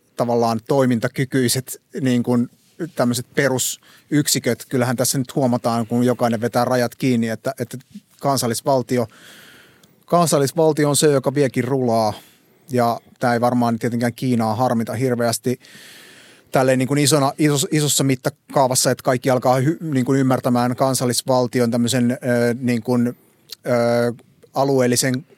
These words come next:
kunnioituksen ja, ja tota, loukkaamattomuusperiaatteen hyveet. Mutta et onko tämmöisessä ajassa sit niin kuin tyypillistä, kun mennään kriisiin, että, että tämmönen niin kuin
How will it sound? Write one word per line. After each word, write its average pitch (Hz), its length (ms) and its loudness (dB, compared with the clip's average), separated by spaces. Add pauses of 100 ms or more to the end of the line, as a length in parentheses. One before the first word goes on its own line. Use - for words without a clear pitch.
(340)
kunnioituksen 131 1040 0
ja, 117 440 0
ja 120 160 -2
tota, 117 520 -2
loukkaamattomuusperiaatteen 123 1600 -2 (120)
hyveet. 123 640 0 (480)
Mutta 147 540 2 (240)
et - 260 -6 (340)
onko 202 280 2
tämmöisessä 190 480 2
ajassa 151 340 2
sit 143 220 -2
niin 135 140 0
kuin 127 220 -2
tyypillistä, 135 540 0
kun 131 240 -2
mennään 135 340 0
kriisiin, 131 560 -2
että, 117 300 -4
että 120 220 -6
tämmönen 120 320 0
niin 120 140 0
kuin 123 240 -2